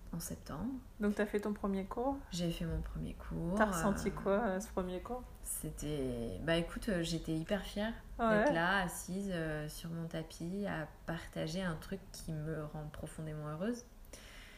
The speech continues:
Speaker 1: et dans lequel je me sens profondément vivante et, euh,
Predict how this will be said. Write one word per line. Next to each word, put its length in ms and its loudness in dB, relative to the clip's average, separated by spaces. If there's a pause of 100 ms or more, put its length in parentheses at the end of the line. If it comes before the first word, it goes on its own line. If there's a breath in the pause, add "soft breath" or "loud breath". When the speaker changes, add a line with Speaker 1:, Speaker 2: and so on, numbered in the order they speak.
(180 loud breath)
Speaker 1:
et 80 -2
dans 140 0
lequel 300 0
je 120 -4
me 60 -4
sens 200 -6
profondément 560 -4
vivante 520 -2 (840 loud breath)
et, 320 2
euh, 300 -4